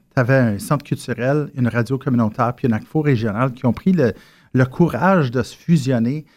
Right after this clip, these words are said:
et de devenir un organisme. La vision de cet organisme-là, c'était d'être un organis-, un, un organisme catalyseur au service de la population francophone du comté de Simcoe. Ça dit tout.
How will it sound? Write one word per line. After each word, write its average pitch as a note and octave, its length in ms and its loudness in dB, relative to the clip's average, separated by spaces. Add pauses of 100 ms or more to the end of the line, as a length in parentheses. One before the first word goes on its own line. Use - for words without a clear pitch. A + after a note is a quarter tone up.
(140)
et C#3 80 4
de C#3 120 4
devenir C#3 480 2
un B2+ 140 0
organisme. - 540 -6 (160)
La C#3 200 2
vision C#3+ 360 4
de B3+ 120 2
cet - 140 -4
organisme-là, C3 680 2
c'était - 240 -2
d'être C3 320 2
un B2+ 100 4
organis-, D#3+ 540 2 (100)
un, B2+ 240 2
un C#3 140 4
organisme D#3 720 2 (260)
catalyseur B2+ 760 0 (280)
au C#3+ 80 2
service C3+ 460 0
de - 40 -12
la B2+ 100 -2
population B2+ 560 -4
francophone A#2 500 -6
du A2+ 100 -8
comté - 300 -14
de A2 60 -18
Simcoe. - 400 -18 (400)
Ça - 280 2
dit B2+ 180 -4
tout. D4 260 -4